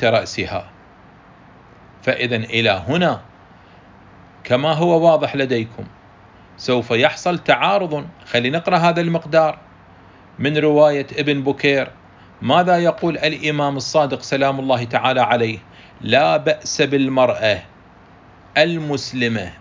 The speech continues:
الحرة أن تصلي وهي مكشوفة الرأس". يعني دلالتها ماذا تكون؟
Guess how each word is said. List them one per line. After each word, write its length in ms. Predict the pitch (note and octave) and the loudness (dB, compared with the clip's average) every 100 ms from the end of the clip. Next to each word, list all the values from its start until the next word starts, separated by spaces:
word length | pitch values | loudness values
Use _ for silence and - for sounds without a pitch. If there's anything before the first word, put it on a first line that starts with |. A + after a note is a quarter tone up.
| - | -2
الحرة 840 | D#3+ E3+ D#3+ - D3+ C#3 A#2+ G#2 F2 - - - - - | 0 0 -2 2 2 2 0 -2 -4 -14 -20 -20 -14 -6
أن 220 | C3+ C3 - | -4 -4 -6
تصلي 840 | C3 B2 E3 E3 C#3 B2 G#2+ G2+ F#2 | -6 -2 -2 0 -2 -4 -6 -8 -10
وهي 840 | A2+ B2+ E3+ C3 C#3 A#2+ A2+ G2 F2+ | -6 0 0 0 -2 -2 -2 -4 -8
مكشوفة 720 | A#2 C3+ C3 - G#3 F#3+ G#3+ G#3+ | -4 -4 -4 -6 -4 -2 -4 -2
الرأس". 680 | F#3+ A#2 - - - - - - - - - - - - - - - - - - - - - - | -2 -4 -8 -10 -12 -12 -16 -20 -20 -20 -20 -20 -20 -20 -20 -20 -20 -20 -20 -20 -20 -20 -20 -8
يعني 260 | G#2+ G#2 A2+ | -6 -4 -4
دلالتها 680 | A2+ A#2+ A#2+ D3 D3+ C#3+ D3+ | -4 0 0 0 -2 -2 0
ماذا 300 | D#3 D#3 D#3 | 0 4 2
تكون؟ 460 | D#3 D3+ D3+ D3 | 2 -4 -4 -4